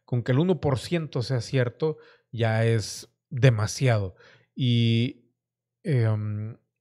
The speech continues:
¿cómo decirlo? Porque lo que dijo Rodrigo es verdad. En muchos sentidos, y yo, a mí sí me ha tocado, tal vez no pa-, como otra, alguna otra persona, que como en este caso siempre mencionaba a Vicente Fuentes,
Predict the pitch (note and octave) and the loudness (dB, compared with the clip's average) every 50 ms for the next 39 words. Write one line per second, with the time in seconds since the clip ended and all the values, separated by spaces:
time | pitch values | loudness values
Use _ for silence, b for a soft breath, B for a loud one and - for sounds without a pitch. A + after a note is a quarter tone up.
0 | - D#3 - - - B2 B2+ C#3 C#3+ C3+ A#2+ - - C#3+ B2+ C3 B2+ A#2+ A2 A#2+ | -20 -18 -8 -2 -2 0 2 4 4 4 2 4 2 2 2 4 2 0 0 0
1 | A#2+ A2+ - - A#2+ A2 A2 A2+ A#2 - - _ - F3+ C3+ A#2+ B2 A#2+ A2+ - | -4 -4 -2 0 0 2 2 0 -2 -4 -8 _ -12 -6 -2 2 2 2 2 4
2 | B2 A#2+ B2+ B2 - D#3+ D3+ D3 C#3+ C#3 C#3 C3+ D3 C#3+ C#3 C3 C3+ A#2+ A#2 B2 | 2 2 2 2 0 0 2 2 4 2 2 4 2 2 2 0 0 0 2 2
3 | A#2 G#2 - - b b b b b b B2 A#2+ B2+ C3 C#3 E3+ G3+ - - A3+ | 0 0 -2 -6 b b b b b b -2 0 2 2 2 2 0 0 -2 -4
4 | G3 - G3 D#3+ B2+ - D#3+ E3 F#3 G3+ G#3+ A3+ G3 - - - _ - C#3+ B2 | -4 -2 -2 -4 -2 -2 0 0 2 2 0 0 -2 -6 -12 -14 _ -4 -2 -2
5 | A#2 A2+ A2+ A#2+ A#2+ B2 C3+ C#3 C#3+ C3 A#2+ A#2+ B2+ A#2 - D#3 D3 C#3 C3+ A#2 | -2 0 0 2 2 2 2 0 0 -2 -2 -2 -4 -4 -4 -4 -6 -6 -8 -8
6 | - C#3+ - - B2+ B2+ C#3 C#3+ C3+ - C#3 C3+ C#3 C#3+ C#3+ B2+ B2 C3 C3 C3 | -10 -12 -10 -8 -6 -6 -4 -6 -6 -4 -6 -4 -2 -4 -4 -4 -4 -6 -4 -4
7 | C3+ C3 C3 C3 - - - - A2+ - _ - C3+ B2 A#2 A2+ A2+ A2 G#2+ G#2+ | -4 -4 -6 -6 -8 -10 -10 -10 -12 -12 _ -4 -2 -2 -2 -2 -2 -2 -2 -2
8 | A#2 A#2+ - C3+ C3 C3+ F3+ D#3+ B2+ B2 A2+ A#2 B2+ C3+ D3 D3 C#3 C3+ C3+ C3 | -4 -4 -2 -2 -2 -2 -2 -2 -2 -2 0 0 0 0 0 2 2 2 2 2
9 | - C#3 C3 - B2+ A2+ - C3 B2+ C#3+ C#3 - C3+ B2 - A2+ A#2 A2+ A2+ A2 | 0 -4 -2 -2 -4 -4 -4 -6 -6 -6 -8 -10 -12 -12 -10 -8 -8 -6 -6 -6
10 | - - B2+ - A#2+ A2 - A#2+ A#2 A#2 A2+ A#2+ A2+ A#2 A2 G#2 G#2+ G#2 A2 A2+ | -6 -8 -8 -8 -8 -8 -8 -10 -10 -8 -8 -6 -8 -8 -8 -8 -8 -8 -6 -6
11 | A2 A2 - - A#2 G#2+ A2+ G2+ G#2 A2+ A2+ A2 B2+ A#2+ - | -6 -6 -6 -6 -8 -6 -6 -4 -4 -4 -4 -4 -8 -10 -12